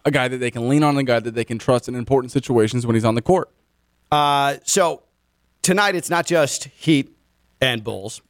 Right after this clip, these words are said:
Speaker 2: It's not just a full slate of N B A action. That means more chances to win at Underdog Fantasy. Underdog fantasy dot com, the free Underdog app. That's where you're winning some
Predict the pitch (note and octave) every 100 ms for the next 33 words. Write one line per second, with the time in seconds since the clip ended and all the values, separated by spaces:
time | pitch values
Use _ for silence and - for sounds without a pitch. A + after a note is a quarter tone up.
0 | _ - E3 F#3+ F#3 D3+ E3 D3+ - -
1 | C3 - F3 D3+ D3 C#3 C3 - C#3 C3+
2 | C3 B2+ A#2+ A2+ G#2+ G2+ - G#2+ A2 -
3 | _ _ C#3+ D#3 D#3+ C#3+ A#2+ C#3 C#3+ -
4 | C#3+ B2+ B2 A2 B2+ A#2 A2 G#2 - _
5 | _ - C3 B2+ A2+ G#2+ G2 F#2+ - A#2+
6 | F#2+ - - _ _ _ - C3+ A#2 B2+
7 | A2+ - B2+ A2+ - A#2 A#2 G#2+ - E3
8 | B2+ D#3 - _ - - F3 E3 D#3+ C#3
9 | B2+ D3 B2+ A#2+ B2 C3+ D3 - _ -
10 | B3+ B3 E3+ D#3 G#3 F3 - B2